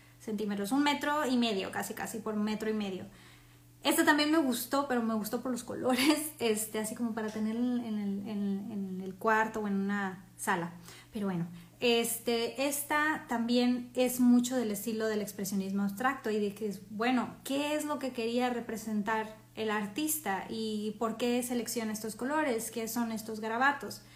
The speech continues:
Y te pones a, a ver, eh, y realmente las, las obras están muy bien. Ahora, el, el problema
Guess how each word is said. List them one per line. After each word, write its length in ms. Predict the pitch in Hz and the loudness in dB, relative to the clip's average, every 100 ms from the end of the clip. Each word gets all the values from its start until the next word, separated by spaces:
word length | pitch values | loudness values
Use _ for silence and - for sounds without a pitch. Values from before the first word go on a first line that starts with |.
| - - - | -20 -20 -12
Y 80 | - | -6
te 140 | 254 254 | -2 0
pones 380 | 294 311 330 | 2 2 4
a, 160 | 320 254 - 233 | 4 4 4 4
a 60 | 220 | 4
ver, 320 | 254 262 269 - - | 4 2 -2 -8 -12
eh, 500 | - 226 220 220 220 254 | -4 0 2 4 2 2
y 140 | 262 | 2
realmente 500 | 262 269 277 262 254 | 4 4 4 2 2
las, 340 | 240 240 - - - - - - - | 2 0 -4 -10 -20 -20 -20 -20 -8
las 240 | - 277 311 | -2 2 4
obras 260 | 311 320 | 4 2
están 300 | 311 - 254 | 0 2 4
muy 180 | 254 254 | 6 6
bien. 260 | 240 240 214 | 4 2 2
Ahora, 540 | 208 208 208 208 - - | 0 0 0 -2 -6 -4
el, 440 | 240 247 247 233 - | 0 4 4 2 2
el 220 | 254 240 | 0 2
problema 1040 | 254 247 247 254 269 277 285 294 302 294 | 2 2 4 2 2 2 2 0 -2 -6